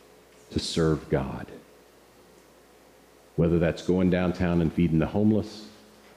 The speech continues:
going to, uh, a, a celebration or a, a, a fundraiser this afternoon at York Springs Firehouse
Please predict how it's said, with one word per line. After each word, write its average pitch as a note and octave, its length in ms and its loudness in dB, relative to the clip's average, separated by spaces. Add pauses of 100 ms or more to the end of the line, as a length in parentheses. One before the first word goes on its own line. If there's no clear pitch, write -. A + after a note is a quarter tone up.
(1400)
going F#2+ 300 4
to, F2+ 500 4
uh, D2+ 300 0 (240)
a, E2 240 0
a D#2+ 60 0
celebration F#2 920 0
or D#2 260 2
a, D2 460 -2
a, D2 60 -2
a - 20 -6
fundraiser F#2+ 920 2 (220)
this F2 160 0
afternoon F2+ 640 2
at D2 80 -2 (180)
York F2 260 0
Springs F2+ 380 0
Firehouse E2+ 520 -2